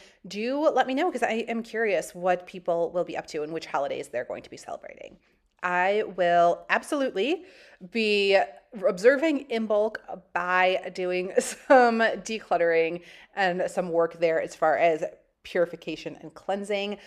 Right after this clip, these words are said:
I have this whole weekend ahead of me to tackle things like that, and I have been working on some cleansing around here. So that is gonna be a big part of my month and just getting ready,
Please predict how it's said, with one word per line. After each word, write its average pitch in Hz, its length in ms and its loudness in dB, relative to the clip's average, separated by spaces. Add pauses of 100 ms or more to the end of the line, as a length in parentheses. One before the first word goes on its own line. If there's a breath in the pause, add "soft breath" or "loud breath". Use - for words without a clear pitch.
(240 loud breath)
I 170 500 2
have 160 460 -2
this 156 300 -8
whole 190 360 0
weekend 180 360 -2
ahead 170 220 -8
of 160 120 -6
me 165 180 -8
to 156 520 -8
tackle 160 640 -2 (400)
things 196 420 0
like 185 260 2
that, 202 260 4
and 165 100 -2
I 151 80 2
have 143 320 -4
been 170 180 -2
working 175 400 -6
on 180 300 -4
some 175 240 -4
cleansing 185 360 -6
around 185 320 -4
here. 190 360 2 (340 loud breath)
So 151 300 0 (100)
that 185 280 4
is 175 280 -2
gonna 175 180 0
be 160 200 -10
a 160 60 -6
big - 280 -6
part - 260 -4
of 160 220 -4
my 156 160 -8
month 247 320 -2
and 165 320 -8
just - 300 -10 (140)
getting 165 220 -8
ready, 156 720 -6